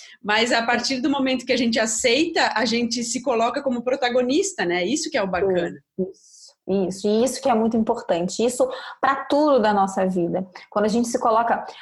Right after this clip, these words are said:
Speaker 2: ahn, aceitar também, eu, eu recebo muitas mensagens de pessoas falando assim, "Flávia,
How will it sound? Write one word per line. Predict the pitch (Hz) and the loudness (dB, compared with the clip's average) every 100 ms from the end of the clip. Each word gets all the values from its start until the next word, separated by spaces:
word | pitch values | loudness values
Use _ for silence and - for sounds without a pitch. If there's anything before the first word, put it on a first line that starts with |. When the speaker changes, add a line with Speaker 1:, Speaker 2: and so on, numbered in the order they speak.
| - | -2
Speaker 2:
ahn, | 208 208 202 190 190 | 2 4 2 0 0
aceitar | - 247 247 226 254 269 - | -2 2 2 2 2 2 2
também, | 226 214 220 202 | 0 2 2 2
eu, | 190 | 2
eu | 208 | 2
recebo | 226 220 220 | 2 2 2
muitas | 220 330 294 | 2 2 2
mensagens | 254 247 240 | 2 0 0
de | |
pessoas | 226 226 220 | -2 -2 -2
falando | 226 233 | -2 0
assim, | 233 | -2
"Flávia, | - 302 302 254 233 | 2 4 4 4 2